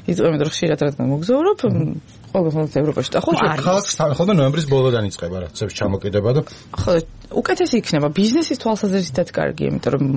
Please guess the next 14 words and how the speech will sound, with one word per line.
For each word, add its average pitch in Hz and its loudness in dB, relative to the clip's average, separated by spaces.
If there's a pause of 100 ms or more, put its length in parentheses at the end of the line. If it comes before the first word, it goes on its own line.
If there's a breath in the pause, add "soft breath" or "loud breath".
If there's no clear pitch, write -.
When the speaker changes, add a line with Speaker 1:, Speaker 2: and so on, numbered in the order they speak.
Speaker 1:
მრავალი 202 2
ხელნაკეთი, 147 0
აა, - -4
რაღაც 139 2
აქსესუარები, 151 0
პროდუქცია 151 -2
შეიძლება, 147 -2
რომ 202 2 (200)
თან 226 0
მით 151 2
უმეტეს - -4
თუ - -4
გვინდა, 120 0
რომ 185 2